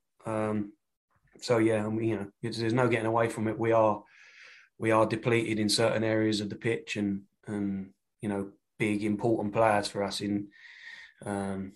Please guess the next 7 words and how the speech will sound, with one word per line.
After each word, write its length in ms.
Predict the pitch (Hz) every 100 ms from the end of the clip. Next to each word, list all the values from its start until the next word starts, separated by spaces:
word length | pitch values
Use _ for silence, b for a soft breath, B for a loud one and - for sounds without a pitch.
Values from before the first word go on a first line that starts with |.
| -
in 140 | - 104
those 220 | 101 101
areas 460 | 110 107 107 101 101
as 140 | 98
well. 280 | 110 101 98
So, 500 | - 101 98 98 98
uh, 340 | 101 101 98